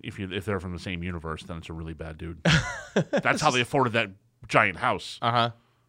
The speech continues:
Speaker 1: You know, he
Speaker 2: Which
Speaker 1: was a
Speaker 2: was on the market last year. I wonder if that,
Speaker 1: Really?
Speaker 2: how much that sold for.
Speaker 1: He's a
Speaker 2: Yeah.
Speaker 1: bad cop, and that's how he bought the big house.
Speaker 2: Mm, maybe so. That's
Speaker 1: Although
Speaker 2: a
Speaker 1: that
Speaker 2: huge
Speaker 1: was,
Speaker 2: house.
Speaker 1: although that was in Chicago, Sopranos were in New Jersey.
Speaker 2: That's right.
Speaker 1: So he moved on.
Speaker 2: There's, there's mob. I mean, there's mob in
Speaker 1: He
Speaker 2: Chicago,
Speaker 1: moved.
Speaker 2: right?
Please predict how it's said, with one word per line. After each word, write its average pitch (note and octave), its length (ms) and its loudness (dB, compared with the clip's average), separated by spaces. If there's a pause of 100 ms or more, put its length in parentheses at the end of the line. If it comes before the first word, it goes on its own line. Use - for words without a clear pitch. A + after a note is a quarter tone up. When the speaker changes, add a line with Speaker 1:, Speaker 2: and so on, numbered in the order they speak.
(160)
Speaker 1:
You F#2+ 100 -6
know, G2+ 200 0
he F#2+ 80 0
Speaker 2:
Which A#2 100 8
Speaker 1:
was - 60 -4
a B3 40 0
Speaker 2:
was G4 160 6
on G4+ 120 6
the C#4 60 2
market F#3 320 6
last A#2+ 280 4
year. A#2+ 100 4
I A#2+ 40 4
wonder A3+ 220 0
if D4 80 -2
that, F#3+ 300 0
Speaker 1:
Really? G#2 200 -2
Speaker 2:
how E3+ 40 -2
much E3+ 140 -6
that D#3 160 -4
sold C#3 220 0
for. - 60 -16
Speaker 1:
He's G2 100 0
a G#2 60 0
Speaker 2:
Yeah. A#2 180 0
Speaker 1:
bad G2+ 300 -4
cop, D#3+ 420 -6 (160)
and G#2 100 -10
that's F#2 140 -8
how F#2+ 120 -4
he F2+ 60 -4
bought F2+ 220 -6
the - 80 -14
big F2 160 -8
house. A2+ 400 -16 (320)
Speaker 2:
Mm, D#3+ 240 -2
maybe A#2 180 0
so. B2+ 320 2 (220)
That's B2 160 6
Speaker 1:
Although C3+ 180 4
Speaker 2:
a - 20 4
Speaker 1:
that C#3 60 4
Speaker 2:
huge B2 180 6
Speaker 1:
was, - 60 -8
Speaker 2:
house. G2 160 -4
Speaker 1:
although C3 180 4
that B2+ 120 2
was A2+ 100 -2
in B2 80 -4
Chicago, G#2 680 -2
Sopranos G2+ 460 -6
were G2 60 -6
in F2+ 60 -8
New E2+ 80 -8
Jersey. E2+ 420 -8
Speaker 2:
That's G#2+ 160 -8
right. G#2 220 -2 (120)
Speaker 1:
So A3 60 -8
he A3+ 120 -2
moved A3+ 220 -2
on. D3+ 180 0 (100)
Speaker 2:
There's, E4+ 200 0
there's D#4 200 0
mob. F3+ 260 10
I F3+ 60 10
mean, F3 240 0
there's G3 240 0
mob D3+ 320 8
in C#3 120 0
Speaker 1:
He C#3 40 -6
Speaker 2:
Chicago, C3+ 520 4
Speaker 1:
moved. F3 120 -4
Speaker 2:
right? F3 280 2